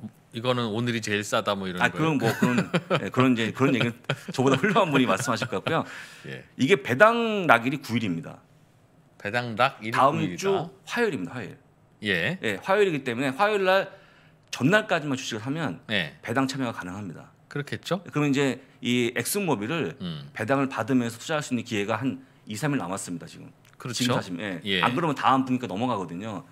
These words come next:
Speaker 2: 그러니까 제가
Speaker 1: 그렇죠.
Speaker 2: 보기에는
Speaker 1: 예.
Speaker 2: 지금 엑슨모빌을 노리는 분이 굉장히 많거든요. 제가 이제 워낙 많이 얘기했고,
Speaker 1: 예.
Speaker 2: 주가 올라오는 게 꾸준하게 있고, 또
Speaker 1: 예.
Speaker 2: 배당도 많이 주고 있고,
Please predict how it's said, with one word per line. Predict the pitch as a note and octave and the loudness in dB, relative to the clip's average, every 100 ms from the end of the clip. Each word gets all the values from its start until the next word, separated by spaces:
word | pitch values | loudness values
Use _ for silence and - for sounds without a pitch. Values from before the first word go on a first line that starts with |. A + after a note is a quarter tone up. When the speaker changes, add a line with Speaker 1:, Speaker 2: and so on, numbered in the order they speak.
| - - | -20 -16
Speaker 2:
그러니까 | - | -6
제가 | D#3 C#3 | 2 2
Speaker 1:
그렇죠. | A#2 | 2
Speaker 2:
보기에는 | A#2+ A#2 D#3 A2+ G2+ | 0 0 0 -2 -4
Speaker 1:
예. | E2 C#2+ - | -8 -10 -8
Speaker 2:
지금 | - F#2 | -4 -4
엑슨모빌을 | - F#3+ F3 D#3+ | -4 -2 0 0
노리는 | G#2+ B2+ | 0 2
분이 | C3 B2+ | 2 0
굉장히 | G2+ G#2 | -4 -8
많거든요. | E2+ - G2 G2 F3+ - | -8 -10 -8 -8 -10 -14
제가 | - G#2 | -12 -8
이제 | F#2+ | -6
워낙 | F2 B2 A#2+ | -4 -2 -2
많이 | F2+ G#2 | -2 -4
얘기했고, | G2 F2+ F2 C3 E3+ A#2+ | -6 -6 -8 -8 -8 -6
Speaker 1:
예. | F#2 E2 D#2 | -6 -6 -8
Speaker 2:
주가 | - C3+ | -2 0
올라오는 | G2 G#2+ G#2 | 0 0 -2
게 | G#2 | -4
꾸준하게 | D#3 E3+ D#3 B2+ | -10 -6 -4 -4
있고, | F#2 - D#3+ A#3+ - | -6 -8 -10 -10 -14
또 | F#2+ | -6
Speaker 1:
예. | F2 | -4
Speaker 2:
배당도 | E2 A#2 A#2+ | -2 -2 -2
많이 | F#2 F#2+ | -4 -6
주고 | F#2+ G2 | -6 -8
있고, | E2+ - E3+ - | -8 -6 -6 -6